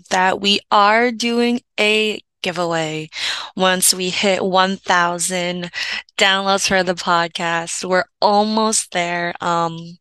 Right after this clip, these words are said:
to enter the drawing, um, you are, you are eligible up until we hit a thousand, of course,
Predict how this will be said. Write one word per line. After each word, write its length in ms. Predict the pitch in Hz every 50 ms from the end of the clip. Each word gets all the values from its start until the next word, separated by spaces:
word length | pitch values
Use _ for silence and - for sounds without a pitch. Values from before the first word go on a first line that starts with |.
| _ _ -
to 560 | - - 254 226 214 208 208 208 202 202 - - _ _ _ _ _ _ _ _ -
enter 460 | 240 240 262 277 302 285 262 247 220
the 160 | 202 202 196 190
drawing, 720 | 175 170 190 196 180 175 170 170 170 175 180 180 190 202 -
um, 300 | - 185 180 180 180 185
you 160 | 185 185 190 -
are, 120 | - 175 -
you 320 | - 170 190 180 185 185 196
are 120 | 190 175 -
eligible 460 | 180 180 170 180 180 165 180 175 180
up 160 | - 165 -
until 200 | 175 170 - 170
we 100 | 170 165
hit 120 | 160 160 -
a 60 | 160
thousand, 360 | - - 170 160 160 165 160 -
of 80 | -
course, 460 | - - 165 160 151 165 - - -